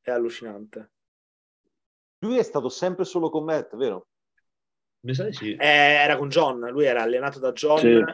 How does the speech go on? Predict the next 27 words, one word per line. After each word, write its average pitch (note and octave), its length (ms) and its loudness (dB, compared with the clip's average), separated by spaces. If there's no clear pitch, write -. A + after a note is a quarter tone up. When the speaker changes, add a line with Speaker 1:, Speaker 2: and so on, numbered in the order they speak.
Speaker 1:
e A2+ 640 0
stava A#2 320 -6
con A2+ 140 -6
Matt A2+ 420 -6
per A2+ 320 0
Speaker 4:
Ma, D3 240 2
ma F3 140 2
gli, F#3+ 120 4
infatti, E3+ 440 0
ma C#3+ 120 -2
gli D#3+ 100 -4
allenamenti, E3+ 920 -4
eh, B2 280 -4
lui F3 200 0
segue, B2 800 0
stavo C#3 220 -2
guardando C#3 600 0
l'altra B2 280 -4
volta D3 300 2
il C#3 60 4
video, B2+ 260 0
lui F3+ 280 2
si - 120 -10
ha A2 80 -6
preparato C#3 400 -4
l'Olimpia F3+ 600 -2
con E3+ 400 0